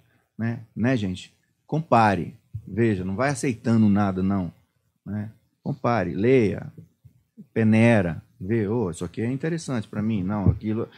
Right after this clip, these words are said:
isso aqui já não é", então. E aí eu fui estudar a religiosidade africana também, que tem muita música, né? Muita. É totalmente musical e rítmica, né? O mantra africano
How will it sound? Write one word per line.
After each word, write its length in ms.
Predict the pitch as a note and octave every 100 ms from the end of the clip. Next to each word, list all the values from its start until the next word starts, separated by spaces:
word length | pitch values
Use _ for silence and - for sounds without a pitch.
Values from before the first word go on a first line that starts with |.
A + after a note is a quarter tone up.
| -
isso 140 | - -
aqui 180 | A2+ C3
já 140 | D3
não 180 | E3+ E3
é", 160 | F#2+ E2 _ _ -
então. 380 | F#2+ - F2 A2 _ _ _ _ _ _ -
E 140 | B2
aí 100 | B2
eu 80 | B2
fui 140 | A#2+
estudar 420 | B2 A#2 A2 G#2 G2 _ _ _ _ _ _ _ -
a 260 | G2 F#2+
religiosidade 840 | F#2+ G#2+ G2+ G2+ F#2+ F#2+ F#2 F#2 F#2
africana 600 | F2+ B2 A2+ G#2 G#2+ G2+
também, 280 | G2 F#2+ F#2
que 120 | G2+
tem 220 | - G2
muita 720 | F#2+ F#2+ A#2 C#3+ G3+ G#3 -
música, 480 | G#2 F2 F2 E2+ -
né? 140 | F2+ G2+ _ _ _ _ _ - -
Muita. 520 | B2 C#3+ G#2+ - - - _ _ _ -
É 80 |
totalmente 500 | G#2 C#3 F3 B2+ A#2+
musical 560 | C3 B2+ C#3+ - F2 E2 - - _
e 80 | A2
rítmica, 560 | G#2+ C3 C3 F2+ E2 F2+
né? 140 | F#2 - _ _ _ _ _ _ _ _ -
O 80 |
mantra 580 | G#2+ A2 B2+ C3+ B2+ A#2+ -
africano 720 | G2+ G2+ F#2+ C3 D3 B2